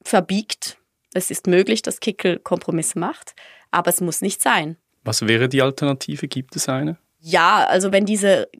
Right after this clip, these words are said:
Speaker 1: Koalitionsverhandlungen platzen, gibt es eigentlich noch zwei Möglichkeiten.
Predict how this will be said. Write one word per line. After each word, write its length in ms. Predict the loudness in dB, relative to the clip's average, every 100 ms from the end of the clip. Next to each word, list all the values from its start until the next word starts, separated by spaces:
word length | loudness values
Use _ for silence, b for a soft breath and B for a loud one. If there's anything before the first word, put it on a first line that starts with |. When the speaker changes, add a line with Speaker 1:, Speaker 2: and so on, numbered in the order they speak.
| -4
Speaker 1:
Koalitionsverhandlungen 1120 | 0 0 0 0 -2 -2 -2 0 -2 -2 -4
platzen, 520 | -2 -4 -2 -4 -4
gibt 200 | -4 -6
es 180 | -6 -2
eigentlich 400 | -2 -2 -4 -6
noch 180 | -8 -6
zwei 260 | -4 -2 -2
Möglichkeiten. 840 | -4 -6 -8 -6 -6 -6 -10